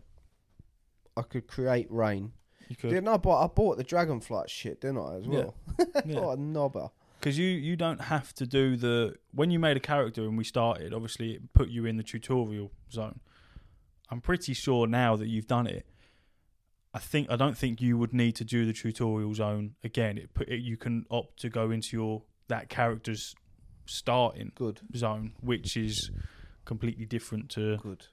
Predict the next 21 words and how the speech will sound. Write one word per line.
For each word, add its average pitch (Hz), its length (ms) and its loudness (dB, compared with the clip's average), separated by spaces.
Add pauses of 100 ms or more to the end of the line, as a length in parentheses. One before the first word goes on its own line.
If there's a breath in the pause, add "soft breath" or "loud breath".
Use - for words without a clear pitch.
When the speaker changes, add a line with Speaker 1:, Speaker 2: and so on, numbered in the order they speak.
Speaker 1:
'cause, 104 240 -12
uh, 104 220 -4
that, 110 240 -4 (480 soft breath)
that, 113 340 -6
doing 120 240 -4
that 107 180 -8
fucking 107 460 -8
shit, 80 300 -8
running 107 260 0
up - 120 -4
and 107 140 -10
down, 95 460 -4
all 95 220 -6
that 95 220 -2
crap, 90 260 -6 (340)
killing 113 260 -4
them 104 160 -4
fucking 101 380 -6
ogres 98 420 -4
again, 87 320 -8
I 87 80 -8